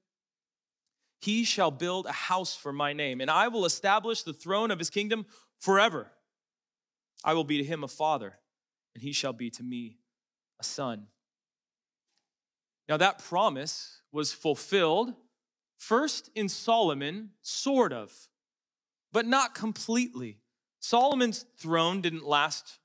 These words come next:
forever, and Solomon built a temple for God, but that temple was destroyed. This promise is ultimately and fully fulfilled in Jesus Christ. He, as Messiah, will be the Son of David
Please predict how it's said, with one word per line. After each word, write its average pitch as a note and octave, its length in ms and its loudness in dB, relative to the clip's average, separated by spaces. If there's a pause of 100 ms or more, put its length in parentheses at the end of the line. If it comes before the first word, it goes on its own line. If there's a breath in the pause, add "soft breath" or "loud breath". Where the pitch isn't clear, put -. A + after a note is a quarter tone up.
forever, D#3+ 500 -2
and C#3 240 -4 (300 soft breath)
Solomon A3 560 2 (180 soft breath)
built A#3+ 280 4
a F3 80 -2
temple A#3 440 2
for F3 180 0
God, D#3 320 4
but F3+ 80 -8
that F#3 160 0
temple F3+ 320 -4
was D#3+ 160 -6
destroyed. F3 760 -2 (2500)
This D#3+ 200 -2
promise D#3 800 0
is D3 160 -8 (140)
ultimately C3+ 760 -4
and C#3 160 -12
fully G#3 640 2
fulfilled B2 640 -6 (360)
in C3+ 100 -8
Jesus B2+ 340 -8
Christ. A#2 500 -6
He, G#3+ 300 2
as D#3 160 2
Messiah, F3+ 640 2
will G#3 300 2
be A3 220 0
the E3 100 0
Son G#3 380 2
of G#3+ 100 -2
David E3 480 2